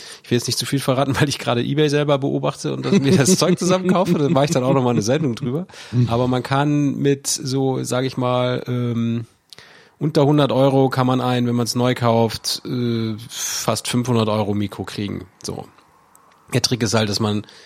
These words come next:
Speaker 1: die Vor-Vor-Vorgängerversion nimmt, die halt dann irgendwie schon aus den achtzigern ist, die aber noch genauso gut klingt, äh, ja. Das,
Speaker 2: Da, da hat's,
Speaker 1: das
Speaker 2: da hat
Speaker 1: geht.
Speaker 2: sich ja, da hat sich ja auch nicht so viel getan,
Speaker 1: Nee, genau.
Speaker 2: äh, wie bei der Kameratechnik, ne?
Speaker 1: Ja,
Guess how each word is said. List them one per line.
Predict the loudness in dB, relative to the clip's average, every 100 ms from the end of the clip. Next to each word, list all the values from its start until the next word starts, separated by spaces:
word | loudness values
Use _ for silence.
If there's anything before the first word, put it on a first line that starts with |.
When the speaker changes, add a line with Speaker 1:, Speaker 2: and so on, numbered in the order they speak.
| _ _ _ -8
Speaker 1:
die |
Vor-Vor-Vorgängerversion | -2 0 0 -2 0 2 2 2 2 2 2 2 2
nimmt, | 0 -2 -8 -8
die | -4 -4
halt | -2
dann | -4
irgendwie | -4 -6 -6
schon | -6 -8 -8
aus | -6
den | -4
achtzigern | -4 -4 -2 -2
ist, | 0 0 0
die | 0
aber | 0
noch | 0 -2
genauso | -2 2 2 2
gut | 0
klingt, | -2 -4 -4 -4 -8 -8
äh, | -10 -10 -12 -10
ja. | -10 -10 -14 -18 -18 -20 -20 -20 -20 _ _ -2
Das, | 2 2 2
Speaker 2:
Da, | 0
da |
hat's, | 0
Speaker 1:
das | -2 -2 0
Speaker 2:
da | 2
hat |
Speaker 1:
geht. | 2 0
Speaker 2:
sich | 0
ja, | -2 -2 _ _ _ _
da | -2
hat | -2
sich | -4 -6
ja | -6
auch | -4
nicht | -4 -4
so | -6 -6
viel | -6 -4 -2
getan, | -4 -6 -2 0
Speaker 1:
Nee, | 0 -4
genau. | -8 -8 -10 2
Speaker 2:
äh, | 4 4
wie | 4
bei | 4
der | 4
Kameratechnik, | 4 2 4 0 -4 -8 -8 -14 -10
ne? | -4
Speaker 1:
Ja, | -4